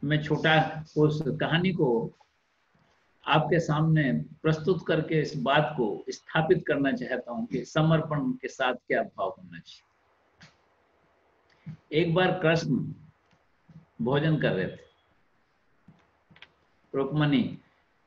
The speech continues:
खाना परोस रही थी और पंखा झल रही थी। पुराने जमाने में जब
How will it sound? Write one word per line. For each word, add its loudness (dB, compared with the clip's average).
खाना -2
परोस 0
रही -2
थी -6
और -6
पंखा -2
झल -2
रही -4
थी। -16
पुराने 2
जमाने 2
में 0
जब 2